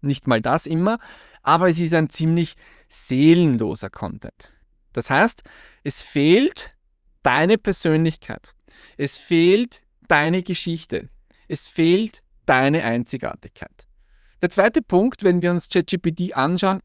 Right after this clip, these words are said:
es ist eine K I ein bisschen, wie soll ich sagen, ohne sozialen Bewusstsein. Chat G P T ist ein komplett isoliertes System. Es weiß nichts über dich, über deine Freunde, deine Zielgruppe oder die Dynamik in deiner Facebook-Gruppe.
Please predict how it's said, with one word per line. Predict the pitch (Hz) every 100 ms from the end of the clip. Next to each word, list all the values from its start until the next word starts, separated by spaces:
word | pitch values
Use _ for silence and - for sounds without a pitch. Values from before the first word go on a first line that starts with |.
| -
es | 151
ist | 180 233 - - _ _ - _ _ _
eine | - 156 170
K | - 165
I | 180 233
ein | 185
bisschen, | 208 - 214 190 185
wie |
soll | 175 160
ich | -
sagen, | 151 175 202 180 -
ohne | 160 170 208 208 175
sozialen | - 160 - 131 143
Bewusstsein. | 143 127 135 - - - - _ _ -
Chat | 180
G | - 202
P | 180
T | 220 226
ist | 233 170
ein | 175
komplett | 170 165 170 -
isoliertes | 185 156 143 233 226 -
System. | 202 - 190 285 _ _ _ _ _ _ -
Es | - -
weiß | 151 160
nichts | 175 165 -
über | 123
dich, | 104 - - _ _ _ _ _ -
über | 139
deine | 147 143 143
Freunde, | - 123 135 135 - _ _ -
deine | 139 139
Zielgruppe | - 175 160 156 - - - _ _ -
oder | 151 160
die | 156
Dynamik | 156 135 123 160 165 120 -
in | 131
deiner | 131 131 120
Facebook-Gruppe. | - 151 - - 127 - 107 -